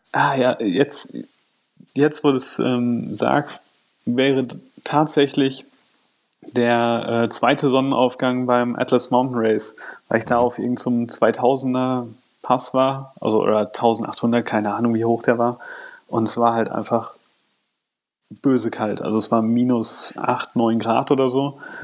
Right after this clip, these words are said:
Speaker 2: Mhm.
Speaker 1: Äh, das Wasser war gefroren, also halt mein, meine Trinkblase war, äh, der Schlauch von meiner Trinkblase war gefroren. Meine Trinkflasche war gefroren und, äh,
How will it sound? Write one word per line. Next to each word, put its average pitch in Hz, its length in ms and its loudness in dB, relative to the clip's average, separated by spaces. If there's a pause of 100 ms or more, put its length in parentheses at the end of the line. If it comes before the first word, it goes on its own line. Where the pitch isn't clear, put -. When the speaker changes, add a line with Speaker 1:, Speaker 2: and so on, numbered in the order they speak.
Speaker 2:
Mhm. 87 140 -12
Speaker 1:
Äh, 120 540 2
das - 180 -4
Wasser 123 320 4
war 127 160 2
gefroren, 127 480 -2
also 113 160 0
halt 110 220 0
mein, 110 320 -2
meine 113 220 -6
Trinkblase 127 480 0
war, 127 160 -2
äh, 117 440 -6 (260)
der - 120 2
Schlauch 120 280 2
von 120 120 -6
meiner 117 180 0
Trinkblase 123 460 0
war 120 140 -2
gefroren. 120 400 -2 (840)
Meine 120 480 0
Trinkflasche 139 580 2
war 127 140 4
gefroren 127 540 0
und, 117 580 -2
äh, - 100 -4